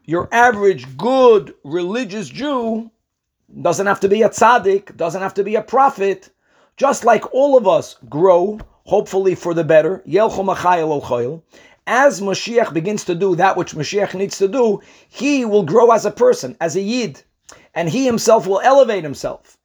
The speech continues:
and he will, at a certain point, reach a level of being a prophet. And not stam a prophet, he will ultimately a,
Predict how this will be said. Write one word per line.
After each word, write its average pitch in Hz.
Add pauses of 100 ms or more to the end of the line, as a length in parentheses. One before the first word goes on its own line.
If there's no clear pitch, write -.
(280)
and 170
he 190
will, 233
at 175
a 175
certain 233
point, 233
reach 190
a 240
level 247
of 190
being 254
a 247
prophet. - (280)
And 170
not 175
stam 277
a -
prophet, 262
he 175
will 170
ultimately 208
a, 220